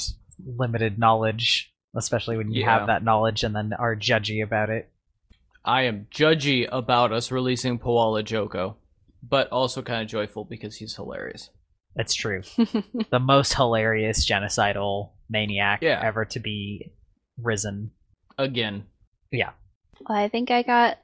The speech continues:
Speaker 3: everything that I wanted to say in. Do you guys have anything, any remaining thoughts about the zone? Oh, Eric, you wanted to talk about the jumping puzzle.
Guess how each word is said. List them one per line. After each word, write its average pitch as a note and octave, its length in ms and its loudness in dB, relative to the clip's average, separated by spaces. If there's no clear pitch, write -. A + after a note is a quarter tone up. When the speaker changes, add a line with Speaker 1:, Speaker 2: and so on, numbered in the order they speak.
Speaker 3:
everything A3+ 540 0
that G3 160 0
I A3 120 0
wanted B3 320 0
to G3+ 100 -2
say F#3+ 300 -2
in. A3 320 0
Do G#3 80 -8
you G#3 100 -6
guys F#3 200 -6
have G3 160 -4
anything, G#3 1000 -2
any G#3+ 640 -4
remaining G#3+ 520 -2
thoughts A3+ 340 0
about A#3 280 0
the A#3+ 100 -4
zone? B3 500 2
Oh, C#4 80 10
Eric, C#4 280 6
you D4+ 60 4
wanted D#4 140 8
to D4 60 4
talk D4+ 140 8
about C#4+ 120 6
the C4+ 60 6
jumping C4 240 6
puzzle. F#3 340 2